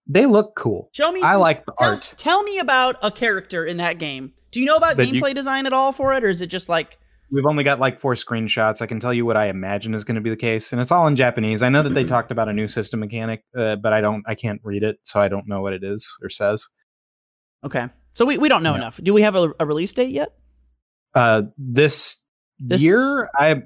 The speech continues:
Speaker 1: yeah, it's, it's twenty twenty-one, and it's, it's releasing worldwide.
Speaker 2: So before the end of the year.
Speaker 1: Yes.
Speaker 2: Okay.
Speaker 1: I, if I had to bet, I'd say it'll probably come out after Tsukihime, which is due out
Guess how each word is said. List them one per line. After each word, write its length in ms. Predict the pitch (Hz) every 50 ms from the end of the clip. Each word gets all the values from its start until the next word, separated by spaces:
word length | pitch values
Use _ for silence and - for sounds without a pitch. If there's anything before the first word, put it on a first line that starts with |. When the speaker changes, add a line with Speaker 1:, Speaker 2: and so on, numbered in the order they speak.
| -
Speaker 1:
yeah, 240 | 175 147 139 131 127 120
it's, 280 | 131 131 123 - - -
it's 180 | 151 131 -
twenty 240 | - - 175 170 156
twenty-one, 560 | - - 156 131 113 101 90 87 92 95 110 131 -
and 120 | - 117
it's, 200 | 110 104 - -
it's 220 | 131 131 120 - 123
releasing 380 | 117 113 110 107 - 110 98
worldwide. 500 | 95 92 85 85 92 92 95 104 123 131 -
Speaker 2:
So 60 | 170 160
before 280 | 151 - 220 240 247
the 100 | 214 214
end 160 | 196 190 180
of 60 | 170 143
the 80 | 139
year. 280 | 131 123 107 110 - _ _ _ _ _ _ _ _ _ _ _ _
Speaker 1:
Yes. 420 | 113 90 87 - - - - - - _ _ _ _ -
Speaker 2:
Okay. 260 | - - 110 131 175 - _ _ _ _ _ _ _ _ _ _ _ 151
Speaker 1:
I, 160 | 139 143 139
if 140 | 156 156 -
I 60 | 165
had 140 | 151 175 170
to 40 | 151
bet, 140 | 135 123 110
I'd 140 | 107 104 -
say 100 | 139 123
it'll 140 | 110 110 -
probably 320 | 123 117 104 113 107 104
come 220 | - - 113 107
out 220 | 104 101 95 - _ _ _ _ _ _ -
after 600 | 120 117 135 131 - - 190 196 208 208 - _ _ _ _ _ _ _ _ _ _ -
Tsukihime, 500 | 196 196 - 190 180 190 196 190 202 190
which 160 | 156 127 -
is 80 | 104 101
due 140 | 117 110
out 220 | 104 101 101 -